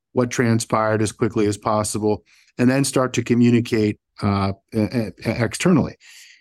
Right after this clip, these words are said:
That communication piece is even more critical for those, uh, that are listening that are, who are public registrants, because i-, in December of, of twenty-three, so just, just last month, the S E C put into place disclosure rules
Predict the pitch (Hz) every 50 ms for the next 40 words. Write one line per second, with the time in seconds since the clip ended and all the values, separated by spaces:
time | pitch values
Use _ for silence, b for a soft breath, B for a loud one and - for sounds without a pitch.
0 | B B _ _ _ _ _ 117 131 127 127 - 143 135 147 170 175 156 - -
1 | 175 220 175 - 160 135 120 - - 98 82 82 - - 143 117 123 143 135 120
2 | 123 123 135 156 190 196 180 - - 170 165 151 120 - 104 85 80 82 _ _
3 | _ _ _ _ _ _ _ _ - - - 135 135 127 127 135 143 147 147 135
4 | - - - _ 165 160 135 127 123 123 120 113 123 120 123 117 123 127 - -
5 | 127 123 120 117 117 117 113 107 110 113 127 127 123 117 110 110 - - 135 117
6 | 117 107 - 139 151 175 180 170 143 - - - 113 107 104 104 101 - - _
7 | _ _ _ _ _ _ _ _ _ _ 113 131 131 127 - - - 165 175 170
8 | 165 143 127 113 - - _ - 143 127 123 123 120 127 127 123 123 120 117 117
9 | - - 135 135 135 135 131 123 117 110 110 113 113 110 107 101 - - - _
10 | 120 110 95 - - - 127 117 110 104 - - 170 160 123 104 107 107 104 -
11 | 110 107 101 113 110 - - - 120 - - 123 120 117 117 110 - - 147 156
12 | 151 131 113 117 - b b b b b b b b b b _ 123 123 135 151
13 | 143 - - 135 127 120 - - 143 143 - - 139 123 117 117 113 117 - 123
14 | 117 113 113 113 - 117 110 - - - 135 135 151 156 123 131 131 117 110 107
15 | 104 104 104 104 101 -